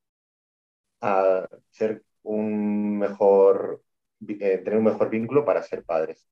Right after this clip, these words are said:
Eso, eso sí, todo este proceso nos ha ayudado a, a hacer eso. Pero vamos, no es que sea, bueno, yo no le deseo este camino tampoco a nadie, porque ahora al final, cuando ves todo el recorrido,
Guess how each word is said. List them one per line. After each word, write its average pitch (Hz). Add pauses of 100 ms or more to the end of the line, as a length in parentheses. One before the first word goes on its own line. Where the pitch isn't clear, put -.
Eso, 107
eso 123
sí, - (540)
todo 107
este 110
proceso 104 (220)
nos 95
ha 92
ayudado 107
a, 87 (160)
a 90
hacer 92
eso. - (380)
Pero 104
vamos, 101
no 104
es 107
que 104
sea, 95 (280)
bueno, 110
yo 104
no 127
le 107
deseo 107
este 113
camino 110
tampoco 110
a 101
nadie, 110
porque - (640)
ahora 107
al 123
final, 139 (160)
cuando 95
ves 120
todo 117
el 117
recorrido, 131